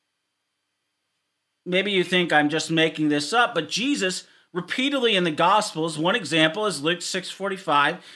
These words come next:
He says, "Out of the abundance of the heart, the mouth speaks." You see, what is really on the inside is going to show itself out. You, this is why Jesus rebuked the Pharisees,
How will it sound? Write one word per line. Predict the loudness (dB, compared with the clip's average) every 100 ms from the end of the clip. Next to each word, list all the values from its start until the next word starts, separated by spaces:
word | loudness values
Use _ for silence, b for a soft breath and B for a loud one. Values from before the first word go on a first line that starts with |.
| B
He | 0
says, | 2 2 4
"Out | 4 6
of |
the | 2
abundance | 2 2 2 -2
of |
the | -2
heart, | 2 4 4 2
the | 0
mouth | 2 2
speaks." | -2 -4 -2 -2 -4 -10 -14 -14 -20 _ _ _ _ _ _ _
You | -8
see, | 0 0 0 -8
what | 2 6 8
is | 6 4
really | -4 0 4 4 4 4
on | 4 4 4 4
the | 0 0
inside | 0 0 2 4 6
is | 2 -4
going | -2 0 2 0 0
to | -4
show | -4 -2 2 2 2
itself | -2 -2 2 2 2 -4 _ _ _ _ 0
out. | 2 2 0
You, | -4 -2
this | 0 0
is | 0 2
why | 2
Jesus | 2 -2 -2 -2 -6 -6
rebuked | -6 -6 -2 0 0
the | -6
Pharisees, | 0 4 4 2 -2 0 0